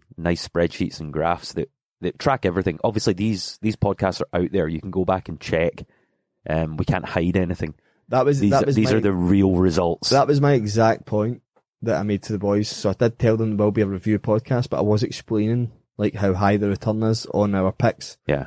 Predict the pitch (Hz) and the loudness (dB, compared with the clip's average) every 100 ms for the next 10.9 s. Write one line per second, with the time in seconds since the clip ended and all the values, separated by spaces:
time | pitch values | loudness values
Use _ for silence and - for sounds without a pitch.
0 | - 110 101 110 107 117 104 107 107 104 | -2 0 2 2 0 -2 0 0 0 0
1 | - 110 104 - 117 107 110 139 139 - | 0 -4 -4 -6 -4 -2 0 -2 -2 -12
2 | _ _ _ _ _ _ _ - 110 104 | _ _ _ _ _ _ _ -2 0 0
3 | 98 - - _ - 107 _ - 110 156 | -4 -10 -20 _ -14 -14 _ 0 4 4
4 | 117 113 120 117 113 110 - 113 113 131 | 4 2 2 2 2 2 2 0 0 -2
5 | 117 110 107 104 113 101 101 113 107 110 | -2 0 0 0 0 0 -2 -8 -6 -4
6 | 123 139 131 131 135 135 131 135 139 - | -2 -2 0 -2 -4 -2 2 2 0 -6
7 | _ _ - 104 113 - 117 110 110 107 | _ _ -4 0 2 2 2 2 0 -4
8 | 104 - - 107 104 - - 110 120 - | -6 -6 -6 -6 -6 -10 -4 -2 -4 -8
9 | 101 113 120 - _ _ - 110 87 85 | -8 -8 -8 -14 _ _ -4 -2 0 2
10 | 82 78 - - 90 98 85 73 | 2 0 -6 -2 2 4 2 0